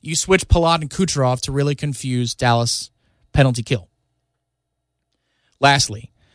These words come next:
the penalty kill for Tampa. Hold on for dear life. It's just not that good. Dallas power play is good. Our penalty kill is not. Andrei Vasilevskiy has to steal you two minutes at a time. The next time I talk to you,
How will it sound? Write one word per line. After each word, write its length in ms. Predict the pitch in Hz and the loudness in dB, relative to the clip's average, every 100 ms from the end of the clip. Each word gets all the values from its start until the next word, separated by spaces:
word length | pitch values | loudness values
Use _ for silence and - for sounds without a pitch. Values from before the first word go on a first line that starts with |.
| _ _ | _ _
the 100 | 131 | 2
penalty 360 | 127 151 147 143 | 6 6 4 2
kill 200 | 156 143 | 4 4
for 120 | 131 | 2
Tampa. 480 | 135 123 110 73 - _ _ _ _ | 2 2 0 -8 -12 _ _ _ _
Hold 180 | - 196 | 4 6
on 160 | 190 175 | 8 4
for 100 | 156 | 2
dear 220 | 147 135 | 2 2
life. 260 | 120 127 | 0 -2
It's 100 | 139 | -2
just 180 | - 139 | -4 -2
not 140 | 139 120 | 0 0
that 160 | 107 | -2
good. 280 | 113 101 98 - _ _ _ _ _ _ _ _ | -2 -6 -8 -18 _ _ _ _ _ _ _ _
Dallas 280 | - 151 165 | 4 6 6
power 260 | - 165 160 | 6 4 4
play 200 | 175 160 | 2 0
is 80 | 139 | 2
good. 220 | 156 143 | 2 2
Our 180 | 139 139 | 0 2
penalty 320 | 156 147 135 | 2 2 -2
kill 240 | - 135 | 0 0
is 140 | 120 127 | 0 0
not. 460 | 135 139 131 - _ _ _ _ _ _ _ _ _ - | 0 0 -2 -8 _ _ _ _ _ _ _ _ _ 4
Andrei 240 | 143 143 | 6 6
Vasilevskiy 640 | 139 139 135 131 127 131 113 | 6 2 2 0 0 -2 -2
has 280 | 123 117 | 0 0
to 100 | - | -2
steal 360 | 120 - 131 123 | -4 2 4 4
you 240 | 110 107 - - | 2 -4 -8 -10
two 160 | - 123 | -4 0
minutes 320 | 120 110 117 | 0 -2 -4
at 80 | 113 | -6
a 40 | |
time. 300 | - 98 101 _ _ _ _ _ _ _ _ _ _ _ _ _ _ _ _ _ _ | -10 -16 -16 _ _ _ _ _ _ _ _ _ _ _ _ _ _ _ _ _ _
The 80 | 135 | 2
next 260 | 160 196 | 4 4
time 240 | - 202 196 | 6 6 6
I 60 | |
talk 280 | 185 190 185 | 4 2 2
to 120 | - | 2
you, 240 | 165 165 | 2 2